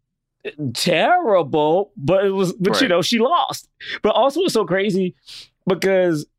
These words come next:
Speaker 1: at least for her, and then, like, um, it was some black dude I heard about. They had won so many matches, but when you lose one, it is like you were trash the whole time. It's like you could win twenty something straight.
Speaker 2: Which is so crazy.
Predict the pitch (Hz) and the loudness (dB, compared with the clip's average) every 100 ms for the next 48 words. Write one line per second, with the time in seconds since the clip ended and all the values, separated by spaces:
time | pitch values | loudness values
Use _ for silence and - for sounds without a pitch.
0 | _ - 156 175 233 190 147 147 151 147 | _ 0 2 2 0 0 0 2 2 2
1 | 135 123 117 101 113 113 117 101 117 120 | 2 0 -2 -2 -2 -2 -4 -4 -4 -4
2 | 180 151 117 113 104 98 95 95 87 85 | -4 -4 -4 -4 -4 -4 -2 -4 -4 -6
3 | - _ _ 104 127 185 202 120 156 151 | -8 _ _ -4 0 0 0 0 -2 -2
4 | - 135 143 156 120 123 143 147 139 120 | -2 -2 0 -2 0 -2 -2 -2 -2 0
5 | 147 185 180 180 147 107 120 151 175 - | 0 2 2 0 0 0 0 -2 -2 -2
6 | 156 151 131 135 131 120 101 - _ _ | 0 0 -2 -2 -2 -2 -6 -16 _ _
7 | _ _ _ _ 123 147 120 - 156 147 | _ _ _ _ -2 0 0 0 2 2
8 | 98 80 - - _ _ _ - 151 131 | 0 -2 -6 -6 _ _ _ -2 0 2
9 | 156 143 151 127 101 - _ _ - - | 0 0 0 -2 -4 -10 _ _ -20 -6
10 | - 165 143 190 262 208 196 151 - 196 | 0 2 2 2 0 0 0 -2 -2 0
11 | 214 202 220 180 - 190 147 - - - | 0 0 0 -2 0 0 2 0 0 2
12 | 139 - - 98 131 120 92 80 | 0 -2 -4 0 0 0 -2 -4